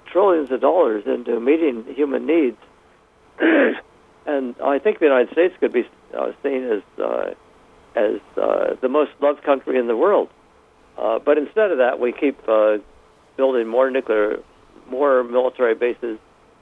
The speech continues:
uh, further developing our nuclear weapons, um, uh, supporting dictatorships in different parts of the world, if that,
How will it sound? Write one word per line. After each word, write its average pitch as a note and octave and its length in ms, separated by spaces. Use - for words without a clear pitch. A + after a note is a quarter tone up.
uh, - 320
further C#3+ 320
developing A2+ 540
our G2+ 120
nuclear A2 320
weapons, A#2+ 500
um, - 460
uh, - 260
supporting D3 500
dictatorships D3 800
in A#2+ 100
different C3 260
parts B2 220
of - 60
the A#2 80
world, A#2 380
if - 160
that, - 220